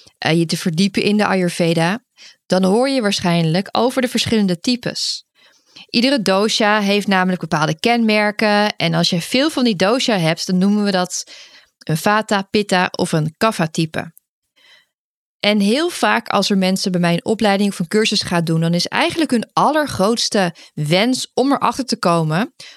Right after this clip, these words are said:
wat voor type ze zijn. En ja, ik ga vast meteen met de deur in huis vallen. Dat is helemaal niet zo makkelijk om erachter te komen.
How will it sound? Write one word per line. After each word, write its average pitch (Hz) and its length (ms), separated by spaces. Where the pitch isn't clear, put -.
wat 220 240
voor 208 200
type 294 300
ze 160 120
zijn. 151 460
En 220 360
ja, 220 260
ik 208 100
ga 220 180
vast 226 260
meteen 226 240
met 226 100
de 226 60
deur 202 180
in 202 60
huis 214 300
vallen. 175 480
Dat 190 180
is 247 100
helemaal 254 220
niet 254 100
zo 226 120
makkelijk 202 520
om 185 140
erachter 160 260
te - 120
komen. 160 480